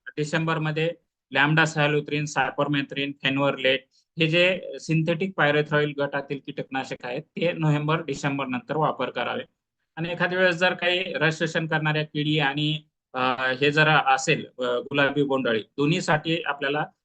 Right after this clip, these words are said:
हे कॉम्बिनेशन, अ, जे किंवा मिश्र कीटकनाशक आहेत Profenofos अधिक cypermethrin किंवा thiamethoxam अधिक lambda cyhalothrin यापैकी कुठल्याही एका कीटकनाशकाची फवारणी करायचं. आणि, अ, फवारणी करताना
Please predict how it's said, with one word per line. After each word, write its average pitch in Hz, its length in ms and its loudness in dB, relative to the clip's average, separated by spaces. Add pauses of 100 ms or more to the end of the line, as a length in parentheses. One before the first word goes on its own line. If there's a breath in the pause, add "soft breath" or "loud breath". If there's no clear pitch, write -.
(180)
हे 156 80 2
कॉम्बिनेशन, 156 800 2
अ, 151 220 0
जे 147 280 -2
किंवा 151 340 0
मिश्र 151 320 0
कीटकनाशक 147 640 -6
आहेत 135 140 0 (400)
Profenofos 151 760 2
अधिक 135 280 0 (120)
cypermethrin 143 640 0 (320)
किंवा 139 200 0
thiamethoxam 143 800 -2 (100)
अधिक 135 320 -4
lambda 131 420 -2 (120)
cyhalothrin 127 440 -4 (360)
यापैकी 135 320 -4
कुठल्याही 139 500 -2
एका 135 200 -2
कीटकनाशकाची 127 920 -8 (340)
फवारणी 123 360 -2
करायचं. 120 540 -4 (420)
आणि, 147 600 2 (480)
अ, 127 160 -2 (120)
फवारणी 147 340 4
करताना 156 600 2